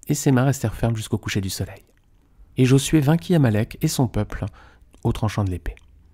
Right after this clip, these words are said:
L'Éternel dit à Moïse, « Écris cela dans le livre,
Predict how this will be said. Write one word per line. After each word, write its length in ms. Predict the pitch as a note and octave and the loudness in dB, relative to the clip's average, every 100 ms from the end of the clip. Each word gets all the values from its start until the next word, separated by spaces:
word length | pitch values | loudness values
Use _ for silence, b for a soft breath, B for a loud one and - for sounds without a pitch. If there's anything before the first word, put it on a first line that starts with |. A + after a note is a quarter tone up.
| - - - - | -20 -20 -20 -8
L'Éternel 420 | F#2 - F#2+ G2 | -8 -6 -4 -4
dit 160 | F#2+ G#2+ | -4 -2
à 60 | |
Moïse, « 400 | F#2+ G#2 B2+ A#2 - - - | 0 0 0 -2 -6 -16 -12
Écris 380 | D3 - - D3+ | -10 -6 -6 -6
cela 340 | - B2+ A#2+ | -2 0 2
dans 100 | A#2 | 0
le 120 | A2 | 0
livre, 380 | A2 C#3+ F3 F#3+ | 0 0 0 -2